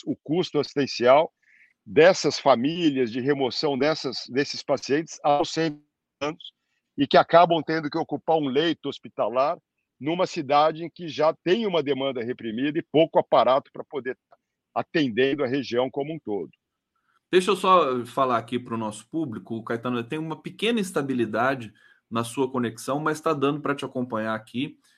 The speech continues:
Speaker 2: é, e, e, e pela importância de tudo que você tá falando, muito mais. É, eu quero, eu quero trazer aqui a, as fotos, deixa eu colocar de novo aqui as fotos,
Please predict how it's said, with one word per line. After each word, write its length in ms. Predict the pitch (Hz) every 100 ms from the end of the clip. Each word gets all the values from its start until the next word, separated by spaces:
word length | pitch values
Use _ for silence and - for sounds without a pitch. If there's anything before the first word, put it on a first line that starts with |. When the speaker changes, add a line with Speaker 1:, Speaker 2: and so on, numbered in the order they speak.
| _ -
Speaker 2:
é, 320 | 113 113 110 92
e, 60 |
e, 640 | 110 - 117 117 113 104 104
e 40 | -
pela 180 | 127
importância 640 | 131 131 123 - 151 151 117
de 120 | 110
tudo 200 | 135 120
que 60 | -
você 100 | 104
tá 120 | 113
falando, 520 | - 104 120 151 156 _ _ _ -
muito 400 | 135 160 180 170
mais. 540 | 127 101 - - - _ - _ 120
É, 280 | 123 123 123
eu 140 | 147 143
quero, 720 | 185 202 196 190 165 139 127
eu 140 | 127 127
quero 560 | 175 180 175 151 123
trazer 680 | 120 131 117 110 151 143 120 _ -
aqui 420 | 117 120 151 151
a, 340 | - 120 87 113
as 140 | 120
fotos, 480 | - 151 156 151 117
deixa 220 | 180 180
eu 40 | -
colocar 340 | 143 120 123
de 100 | 113
novo 280 | 113 107 104
aqui 140 | 101
as 160 | 104 -
fotos, 460 | 131 135 135 -